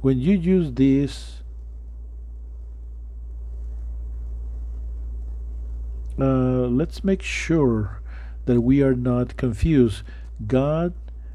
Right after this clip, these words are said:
is not happy when sin, uh, provokes suffering or pain. He's not happy, and yet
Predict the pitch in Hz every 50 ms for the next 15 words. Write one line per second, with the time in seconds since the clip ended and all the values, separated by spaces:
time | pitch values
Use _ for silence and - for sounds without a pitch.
0 | - - - 131 127 101 - 131 127 123 123 123 - 98 - - 139 135 120 -
1 | - 113 104 101 101 101 - - - - - - - - - - - - - -
2 | - - - - - - - - - - - - 160 143 123 127 127 123 120 117
3 | 120 120 117 120 117 120 117 110 104 104 - - - - - - - - - -
4 | - 147 139 135 120 117 113 113 110 101 - - - - - 127 120 113 107 107
5 | 104 101 117 131 120 107 123 127 120 113 113 113 - - - - - 135 120 -
6 | - 139 127 117 113 117 113 113 110 - - - 135 123 117 110 104 104 104 -
7 | - - - - - - - - - - - - - - - - - - - -
8 | - 143 123 117 131 131 120 104 92 113 127 117 104 - 113 113 - 120 117 117
9 | 107 117 135 160 190 - - - -